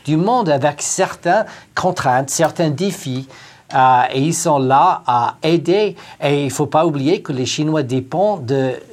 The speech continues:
de, des actions américaines pour stabiliser les pays, pour pouvoir, euh, gagner plus d'argent.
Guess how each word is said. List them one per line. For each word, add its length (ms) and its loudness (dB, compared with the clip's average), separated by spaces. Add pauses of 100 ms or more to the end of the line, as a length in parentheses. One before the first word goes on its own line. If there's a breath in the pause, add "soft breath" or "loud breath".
de, 240 -2
des 300 -2
actions 420 -2
américaines 640 0
pour 160 -4
stabiliser 840 -2
les 180 0
pays, 340 -4
pour 580 -2 (340 loud breath)
pouvoir, 560 4
euh, 420 0
gagner 380 2
plus 240 -2
d'argent. 480 2